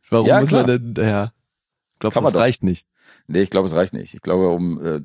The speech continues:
Speaker 2: zwanzig Uhr haben die schon wieder ein Problem.
Speaker 1: Ey, ich kenn
Speaker 2: Cold
Speaker 1: keinen
Speaker 2: Turkey.
Speaker 1: anderen Podcast, der drei Episoden die Woche rausballert, Alter.
Speaker 2: Ich auch nicht.
Speaker 1: Ja, also wenn ich die zwei nicht reicht,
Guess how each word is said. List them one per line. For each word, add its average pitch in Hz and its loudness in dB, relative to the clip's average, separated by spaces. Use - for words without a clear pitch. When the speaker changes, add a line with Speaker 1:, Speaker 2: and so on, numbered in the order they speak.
Speaker 2:
zwanzig 90 -6
Uhr 85 -2
haben 92 -4
die 90 -4
schon 90 -8
wieder 85 -6
ein 80 -8
Problem. 85 -4
Speaker 1:
Ey, 90 -4
ich - -12
kenn 113 -6
Speaker 2:
Cold - -
Speaker 1:
keinen 113 0
Speaker 2:
Turkey. 107 2
Speaker 1:
anderen 131 -2
Podcast, - -8
der 95 -8
drei 107 -8
Episoden 113 -4
die 87 -4
Woche - -8
rausballert, - -10
Alter. - -12
Speaker 2:
Ich 98 -2
auch 120 4
nicht. 92 -2
Speaker 1:
Ja, - 2
also 131 2
wenn 151 4
ich 156 2
die 147 -2
zwei 156 2
nicht 165 -2
reicht, 139 -2